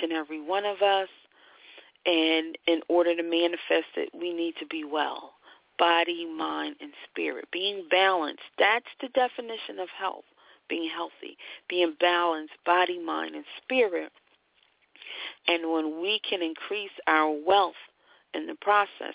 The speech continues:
in our bank account, why not? And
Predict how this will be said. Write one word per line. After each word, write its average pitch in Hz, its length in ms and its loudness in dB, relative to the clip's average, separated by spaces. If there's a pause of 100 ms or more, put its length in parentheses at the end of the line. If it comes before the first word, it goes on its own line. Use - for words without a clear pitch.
in 156 100 -8
our 147 120 -4
bank 247 320 0
account, - 440 -6 (400)
why 160 300 2
not? 165 320 -4 (1300)
And 147 160 -10